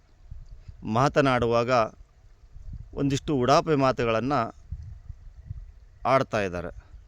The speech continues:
ಮಾತಾಡ್ತಾ ಅವ್ರು ಹೇಳ್ತಾರೆ, "ಈ ಭಾಗದ ರೈತರೇ ನಿಮಗೆ ಎರಡನೇ ಬೆಳೆಗೆ ನೀರು ಮುಖ್ಯನಾ ಅಥವಾ ಡ್ಯಾಮ್ ಮುಖ್ಯನಾ?" ಅಂತೇಳಿ.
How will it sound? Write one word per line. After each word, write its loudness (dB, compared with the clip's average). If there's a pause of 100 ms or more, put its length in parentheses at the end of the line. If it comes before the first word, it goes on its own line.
(2000)
ಮಾತಾಡ್ತಾ 4
ಅವ್ರು 8
ಹೇಳ್ತಾರೆ, 6 (1040)
"ಈ 2
ಭಾಗದ 6
ರೈತರೇ 6 (420)
ನಿಮಗೆ 6
ಎರಡನೇ 4
ಬೆಳೆಗೆ 4
ನೀರು 6
ಮುಖ್ಯನಾ 4 (840)
ಅಥವಾ 8 (180)
ಡ್ಯಾಮ್ 6
ಮುಖ್ಯನಾ?" 0
ಅಂತೇಳಿ. -4